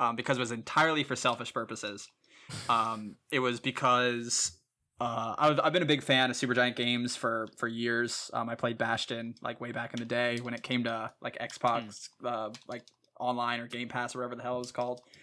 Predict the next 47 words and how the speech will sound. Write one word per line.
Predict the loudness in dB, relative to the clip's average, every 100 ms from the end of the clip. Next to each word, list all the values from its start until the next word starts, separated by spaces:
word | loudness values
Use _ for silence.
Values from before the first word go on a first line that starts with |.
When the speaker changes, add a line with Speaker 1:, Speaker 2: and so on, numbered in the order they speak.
| -20 -20 _ 4
Speaker 1:
Played | 6 6
Pyre, | 6 8 8 6
played, | 2 2 2
um, | 2 0 -2 -8 -10 -4
played | -4 -2
Transistor, | -4 -4 -8 -4 -4 -4 -10 _ _
loved | 2 6
all | 8 8
of |
'em. | 2 -4
So | -4
as | 2
soon | 4
as | 4
I |
heard | 4 2
about | 2
Hades, | 4 4 4 2 -2 -4 -8 -12 _
um, | -2 -2 -2 -6 -12 -16 -20 _ _ -10
and, | -4
like, | -2 -2 0
heard | 2 2
it |
was | 0
coming | -4 -4
to | -6
Steam, | -2 0 0 -2
I |
was | -8
like, | -8 2
"Oh, | 4
this | 4 2
game's | 2 2
gonna | 0 -2
be | -4
big," | -6 -6 -12 -8
'cause, | -4
like, | -2 -4
I |
could | -6 -8
just | -6
tell, | -2 -2 -4 -6
like, | -10 -8
Supergiant | -4 -2 0 -2
Games, | -6 -8 -8 -8 -8
you | -8
know | -4 -6